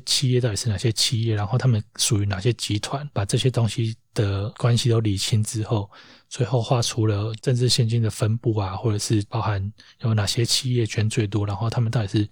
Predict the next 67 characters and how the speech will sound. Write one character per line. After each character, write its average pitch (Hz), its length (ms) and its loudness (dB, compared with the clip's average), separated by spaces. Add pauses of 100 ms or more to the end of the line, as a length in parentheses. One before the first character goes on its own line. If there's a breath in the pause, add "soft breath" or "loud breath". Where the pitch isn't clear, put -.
捐 131 220 2
给 98 260 -2
哪 98 200 -6
一 123 60 2
个 120 120 -2
阵 139 200 2
营， 95 240 -4
这 - 80 -2
个 151 120 2
就 123 120 0
是 113 240 0 (120)
资 117 200 0
料 113 220 0
先 110 320 0
行 143 320 -2
的。 160 220 -6
当 160 120 4
然 131 140 4
有 127 80 2
很 107 180 2
多 120 180 2
包 123 200 0
含 104 300 -2 (100)
其 - 220 -4
他 127 680 0
的 113 220 -2
议 135 160 -2
题， 110 180 -6
比 110 100 -6
如 104 40 0
说 123 280 2
我 110 60 2
们 98 340 -2
就 - 140 0
会 123 60 4
去 - 160 -2
看 120 440 0
去 - 200 2
年 110 280 2
有 101 140 0
一 104 80 0
阵 120 240 0
子 110 320 -4
吵 - 180 -6
非 - 140 -6
常 117 120 0
凶， 113 200 2
就 113 80 2
是 120 340 0
旺 139 180 4
旺 127 140 4
集 - 160 -2
团 104 400 -2
在 113 300 0
中 123 180 2
国 107 160 0
到 113 160 -2
底 95 60 -4
拿 101 200 -4
了 101 120 -2
中 117 300 -2
国 110 240 -10
多 117 160 -2
少 110 120 0
补 - 200 -10
助 110 160 -4
款， - 240 -8